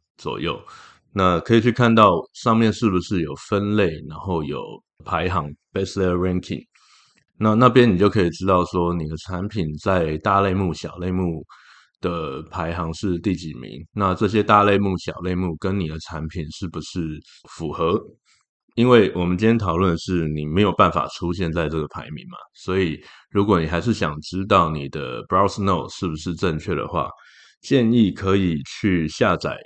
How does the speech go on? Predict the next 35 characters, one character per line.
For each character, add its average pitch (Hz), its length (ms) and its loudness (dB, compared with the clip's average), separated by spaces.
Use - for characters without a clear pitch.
Category 95 680 0
Listing 90 420 -2
Report。 - 440 -12
那 104 160 2
下 123 260 2
载 82 160 2
下 104 160 2
来 85 140 4
之 92 160 -2
后， 90 240 0
你 71 40 -6
就 87 140 -2
可 90 140 -2
以 78 40 -2
看 90 200 -4
到 82 160 0
你 71 80 -8
在 87 160 -2
Browse 92 440 0
Note 87 300 0
那 85 140 -2
个 76 240 -6
地 82 180 -4
方， 76 320 -6
呃， 58 220 -10
系 98 180 -6
统 76 180 -6
是 87 120 -8
把 73 180 -6
你 76 140 -8
放 78 220 -2
在 76 240 -6
哪 58 200 -12
一 76 40 -12
个 67 320 -10